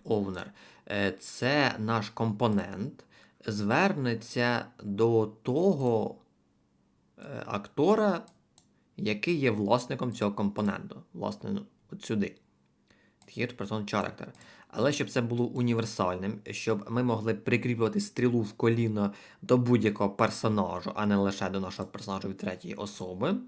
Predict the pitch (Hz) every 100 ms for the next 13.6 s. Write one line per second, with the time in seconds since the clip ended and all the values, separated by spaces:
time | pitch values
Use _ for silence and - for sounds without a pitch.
0 | - - _ _ _ _ - 98 101 165
1 | 143 120 107 104 101 101 101 - - 131
2 | 202 202 - - - 120 123 156 - -
3 | - - - - - - - - 139 113
4 | - - - - - - - _ _ _
5 | _ _ _ _ _ _ _ 98 104 107
6 | 139 160 104 101 95 92 - - - 104
7 | 104 101 104 92 - - - _ _ _
8 | - _ _ _ _ _ _ _ - _
9 | _ _ _ _ _ _ - _ _ _
10 | _ _ _ _ - 110 104 - 101 98
11 | - - - - - - 101 98 98 98
12 | 101 _ _ - 107 104 160 151 139 127
13 | - - 147 151 120 101